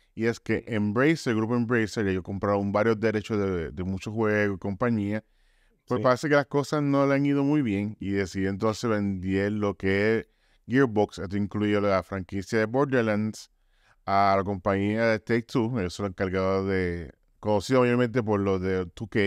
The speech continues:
Speaker 1: y los juegos de Grand Theft Auto, pues lo vendieron, se lo, pues, Embracer vendió Gearbox a Take-Two por nada más y nada menos que cuatrocientos sesenta millones de dólares.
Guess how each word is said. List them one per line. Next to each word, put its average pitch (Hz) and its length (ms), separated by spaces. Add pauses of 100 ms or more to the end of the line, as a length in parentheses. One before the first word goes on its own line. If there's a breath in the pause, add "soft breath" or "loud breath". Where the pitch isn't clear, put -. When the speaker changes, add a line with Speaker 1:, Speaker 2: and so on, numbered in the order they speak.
(680)
Speaker 1:
y 98 140
los 95 120
juegos 95 380
de 92 640
Grand 98 180
Theft 113 180
Auto, 110 380 (580)
pues 101 200
lo 104 80
vendieron, 107 420
se 123 140
lo, 107 180 (220)
pues, - 180
Embracer 131 600
vendió 117 360
Gearbox 139 600
a 95 640
Take-Two 123 500 (480)
por 107 180
nada 123 220
más 143 140
y 131 60
nada 127 160
menos 143 140
que 131 180
cuatrocientos 143 1120
sesenta 131 720
millones 92 760
de 90 160
dólares. 78 420